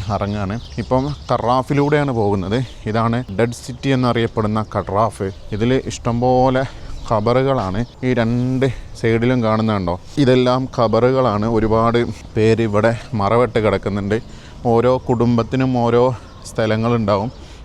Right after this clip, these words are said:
അതിങ്ങനെ ബന്ധിപ്പിച്ചിട്ടുണ്ടാവും. കണ്ടോ, ഇങ്ങനെ ഗേറ്റൊക്കെ വെച്ചിട്ട് ഇതിനുള്ളിൽ മുഴുവനായിട്ടും ഖബറുകളാണ്. അത് ഓരോ കുടുംബത്തിന്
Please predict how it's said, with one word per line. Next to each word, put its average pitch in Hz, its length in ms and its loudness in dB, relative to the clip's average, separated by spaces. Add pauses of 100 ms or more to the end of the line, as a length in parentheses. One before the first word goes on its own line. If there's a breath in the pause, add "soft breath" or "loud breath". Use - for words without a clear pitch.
(180)
അതിങ്ങനെ 117 360 0 (100)
ബന്ധിപ്പിച്ചിട്ടുണ്ടാവും. 113 960 0 (460 loud breath)
കണ്ടോ, 101 280 0
ഇങ്ങനെ 113 240 0
ഗേറ്റൊക്കെ 117 440 0
വെച്ചിട്ട് 123 320 -2 (320 loud breath)
ഇതിനുള്ളിൽ 123 440 0 (540 loud breath)
മുഴുവനായിട്ടും 123 680 0 (120)
ഖബറുകളാണ്. 117 760 0 (320 loud breath)
അത് 101 80 -2 (120)
ഓരോ 110 140 2 (100)
കുടുംബത്തിന് 107 540 -4